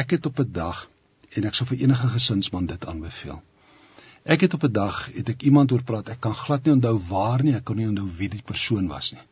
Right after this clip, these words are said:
Maar 'n man op 'n verhoog het in my belê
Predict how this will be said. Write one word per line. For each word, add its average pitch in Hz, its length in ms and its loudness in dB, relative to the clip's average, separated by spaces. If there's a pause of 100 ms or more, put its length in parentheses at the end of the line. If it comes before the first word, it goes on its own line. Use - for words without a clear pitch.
(760)
Maar 107 260 -2 (120)
'n 117 80 2
man 139 180 8
op 175 120 6
'n 160 120 2
verhoog 113 240 8
het 123 140 2
in 107 100 0
my 98 120 0
belê 90 560 0